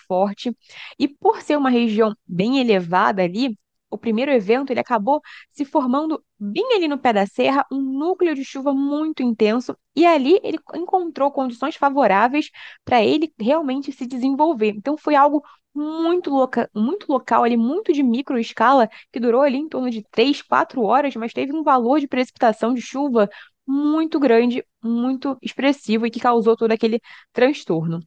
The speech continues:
Mas anteriormente isso já tinha sido observado também, né? A gente teve outros eventos, até da região serrana, que pegou Teresópolis, Friburgo. Então,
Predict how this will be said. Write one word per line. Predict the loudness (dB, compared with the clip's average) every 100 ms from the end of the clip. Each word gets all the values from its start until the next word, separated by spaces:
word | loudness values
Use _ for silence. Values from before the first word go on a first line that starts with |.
| -16 -6
Mas | 0 2
anteriormente | 4 4 2 2 2 -2 -4
isso | 0
já | 2
tinha | 2 -4 -6
sido | -6 -4
observado | -2 2 2 4 2 2
também, | 0 2 0
né? |
A | -2
gente | -2
teve | 0 2
outros | 2 0 -2 0
eventos, | 0 0 -2 -4 -14 -18 -18 -8
até | -4 0
da |
região | 4 4 2 -2 -4
serrana, | -4 0 0 0
que | -4 -6
pegou | -2 -2
Teresópolis, | 0 -2 0 2 0 0 -6 -8
Friburgo. | -4 -2 2 2 2 2 0 0 -14
Então, | -2 0 0